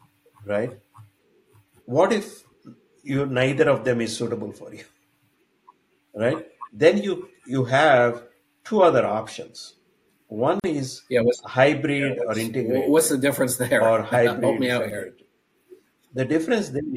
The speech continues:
Speaker 1: is, yeah, the difference there is about when, when I have, uh, uh, when the blockchain data, right?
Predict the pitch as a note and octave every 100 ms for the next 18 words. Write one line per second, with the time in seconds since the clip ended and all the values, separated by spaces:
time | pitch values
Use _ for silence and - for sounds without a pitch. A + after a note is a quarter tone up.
0 | A2+ A2+ - - _ _ _ _ _ _
1 | _ _ _ _ _ _ _ _ _ _
2 | _ _ _ _ _ _ _ _ _ _
3 | - F3+ - F3 A#2 - _ _ C3 C#3+
4 | C#3 F3 C4 A#3+ F3 E3 C3+ B2+ B2 A#2+
5 | A2+ A#2+ A#2+ - _ _ _ _ _ _
6 | _ _ _ _ _ _ _ _ _ _
7 | - D#3+ D3 D#3 C#3 C3+ C#3+ F#3 F3 F3
8 | C#3+ C3 - _ _ _ _ G#2+ A2+ -
9 | - G#2+ G#2+ G#2 G2+ - _ _ _ _
10 | _ _ C3+ C#3+ C#3+ G#2+ B2+ C#3+ D3+ E3
11 | A2 G#2+ G#2 - G2+ A2+ -